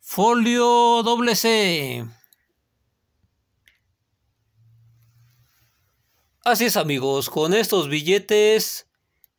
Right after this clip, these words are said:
raros que difícilmente saldrán en el cambio nuevamente.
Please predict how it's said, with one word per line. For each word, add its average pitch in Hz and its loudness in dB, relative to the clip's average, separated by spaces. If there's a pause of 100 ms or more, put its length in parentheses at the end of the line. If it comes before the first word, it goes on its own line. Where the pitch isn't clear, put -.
raros 226 0
que 120 -8
difícilmente 190 -2 (2500)
saldrán 139 -4
en 196 2
el 190 -2
cambio 175 0
nuevamente. 170 -2